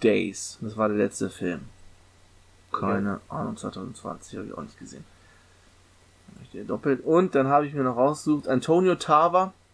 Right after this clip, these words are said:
Speaker 1: der den Mason the Lion Dixon gespielt hat, auch Boxprofi,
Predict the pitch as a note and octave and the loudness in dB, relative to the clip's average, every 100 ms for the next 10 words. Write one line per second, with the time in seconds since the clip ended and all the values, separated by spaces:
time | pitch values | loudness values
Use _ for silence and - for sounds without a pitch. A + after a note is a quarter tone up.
0 | _ _ - - - C#3 C3+ C3+ B2+ B2+ | _ _ -20 -20 -6 4 6 8 6 4
1 | - B2+ B2+ D#3 - D#3+ C3+ C3 C3 C3 | 0 2 4 2 0 2 4 6 4 4
2 | A2+ D3 D3+ - A#2 A2 A2 _ _ - | 2 2 0 0 0 0 -2 _ _ -20
3 | - _ _ A#2+ - C3+ C#3+ D#3+ F3 - | -20 _ _ -4 0 4 6 6 2 2
4 | - D3 E3 E3 - - _ _ _ _ | 2 4 4 2 -18 -20 _ _ _ _
5 | _ _ _ _ _ D#3 - - - E3 | _ _ _ _ _ -2 -2 -6 4 4
6 | D3 D#3 D3+ | 6 2 0